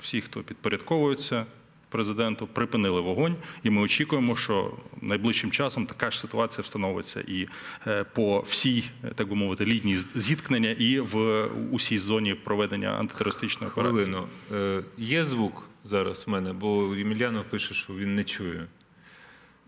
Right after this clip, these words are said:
Speaker 2: Що Сергій був без звуку, що я без звуку. Все нормально? Ну, тобто це ч-, чек. Мгм, окей.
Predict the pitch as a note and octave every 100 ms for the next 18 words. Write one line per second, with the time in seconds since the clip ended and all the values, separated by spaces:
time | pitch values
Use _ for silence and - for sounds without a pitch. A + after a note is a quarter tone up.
0 | - A#2+ A#2+ - - - G#2 - A#2 B2
1 | D3+ C3+ A#2+ A#2 A#2 A2+ G#2+ - A2 B2
2 | A2+ G#2 G2 F#2 F#2 F2+ A#2 A2+ C#3 C#3+
3 | G2+ G#2 F#2 F#2+ - - G2+ - - -
4 | F#2+ D3 - D3+ D3+ C#3+ C#3 C3+ - -
5 | - - _ - - - - - - -
6 | - G#2+ G#2+ A2 -